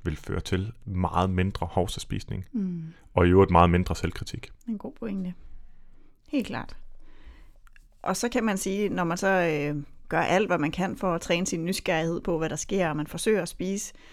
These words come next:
Speaker 2: efter sin sult og mæthed, så vil der jo ske det, at nogen af os kommer til at spise for meget til måltiderne.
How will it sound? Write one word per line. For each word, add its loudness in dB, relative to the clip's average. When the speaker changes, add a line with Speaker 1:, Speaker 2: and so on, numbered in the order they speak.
Speaker 2:
efter 0
sin -4
sult -2
og -2
mæthed, 0
så -2
vil 4
der 6
jo 2
ske -2
det, 0
at 0
nogen 0
af 2
os -2
kommer -4
til -2
at 0
spise -8
for -4
meget 8
til 0
måltiderne. 0